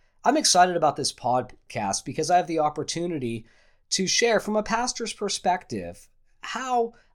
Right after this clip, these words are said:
I view ministry, the philosophy of ministry, how I view the application of God's word, what we should be striving to do as a body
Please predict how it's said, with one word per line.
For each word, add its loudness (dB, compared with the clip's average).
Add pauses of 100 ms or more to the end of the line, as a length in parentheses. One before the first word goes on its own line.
I 4
view 0
ministry, -2
the -20
philosophy 4
of -4
ministry, -6
how 4
I 4
view -4
the -2
application 2
of -10
God's 0
word, 0 (420)
what 8
we 4
should 2
be -4
striving 0
to -10
do 0
as -4
a -2
body 0